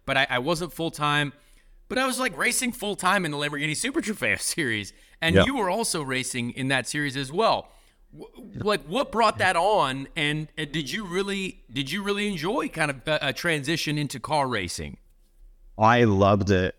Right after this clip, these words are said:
Speaker 3: and in a perfect world that the kids weren't doing what they were doing, and there was infinite money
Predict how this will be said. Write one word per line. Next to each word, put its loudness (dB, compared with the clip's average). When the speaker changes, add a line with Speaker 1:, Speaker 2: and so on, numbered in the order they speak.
Speaker 3:
and 4
in 4
a 4
perfect 0
world 2
that 0
the -2
kids 2
weren't 2
doing 4
what 2
they 4
were 6
doing, 4
and 0
there 2
was -2
infinite 2
money 4